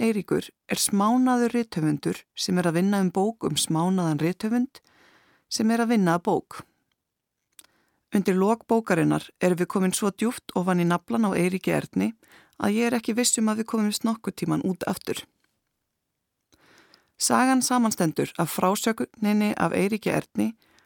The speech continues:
brotum úr tölvupóstum og köflum úr handriti sögupersónunnar sem einnig inniheldur brot úr handriti sögupersónunnar. Bókin, handritið og handritið í handritinu fjallar allt um samfélagslegar refsingar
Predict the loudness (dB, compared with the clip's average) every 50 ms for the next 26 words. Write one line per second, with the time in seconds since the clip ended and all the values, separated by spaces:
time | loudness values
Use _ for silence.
0 | _ _ _ _ -2 0 0 0 0 _ -2 -2 -2 -2 -2 -2 0 0 0 0
1 | -2 -2 -4 -2 -2 -4 -4 -4 -6 _ _ _ _ -10 -8 -4 -4 -4 -4 _
2 | -2 0 0 0 0 0 0 -2 -2 0 -2 -4 -2 -2 -2 0 0 0 0 0
3 | 0 0 -2 -4 -2 0 0 0 2 2 0 -2 -4 -8 -12 _ _ -6 -2 0
4 | 0 0 0 0 -2 0 2 2 2 2 0 0 -2 -4 -6 -4 -4 -2 -2 -2
5 | -2 -4 -4 -2 -2 -2 -2 -2 -6 -4 -4 -4 -4 -2 -2 -2 -4 -6 -6 -8
6 | -6 -4 -4 -4 -6 -6 -8 -12 -14 _ _ _ _ _ _ _ _ _ -20 -20
7 | -20 -20 -20 _ _ _ _ _ _ _ _ _ _ _ 0 2 2 2 0 _
8 | 0 0 0 0 0 2 2 0 0 0 -4 -4 0 -2 -2 -2 -4 -8 -6 -4
9 | 0 0 0 0 2 0 -2 0 0 0 0 2 2 0 0 0 -2 -4 -4 -2
10 | -2 0 0 -2 -4 _ _ _ _ _ _ _ _ _ _ _ -4 -2 -2 0
11 | 0 0 0 0 0 -2 -4 -2 -2 0 0 0 -2 -2 -2 -2 -2 -2 -2 -2
12 | -2 -2 0 0 0 0 0 0 -2 -2 -2 -2 -2 -4 -4 -4